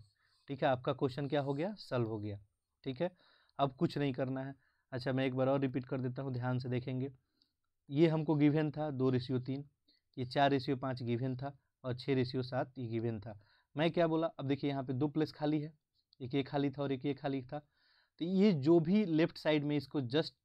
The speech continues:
जो है एडजेसेंट में है, इसी को as it is यहाँ पे लिख देना है। और चूंकि एक और प्लेस यहाँ पे खाली है, तो अब इसको यहाँ पे लिख देंगे।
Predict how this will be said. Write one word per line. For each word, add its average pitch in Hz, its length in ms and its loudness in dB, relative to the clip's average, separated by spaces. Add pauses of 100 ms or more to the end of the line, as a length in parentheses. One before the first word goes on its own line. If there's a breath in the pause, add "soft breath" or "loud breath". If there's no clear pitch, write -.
जो 135 120 -2
है 131 180 -2
एडजेसेंट 135 540 -2
में 120 120 -2
है, 123 280 0 (340 soft breath)
इसी 160 260 0
को 180 120 0
as 160 200 4
it 147 160 2
is 143 100 2
यहाँ 135 180 -2
पे 165 120 -4
लिख 180 260 0
देना 120 200 -2
है। 113 140 -8 (380 soft breath)
और 131 80 -8
चूंकि 175 260 2
एक 170 100 0
और 196 120 2
प्लेस 185 260 0
यहाँ 180 140 0
पे 170 100 -4
खाली 170 260 0
है, 165 80 2
तो - 140 -8
अब 151 200 0
इसको 151 280 2
यहाँ 131 260 0
पे 143 140 -2
लिख 131 220 -2
देंगे। 110 380 -6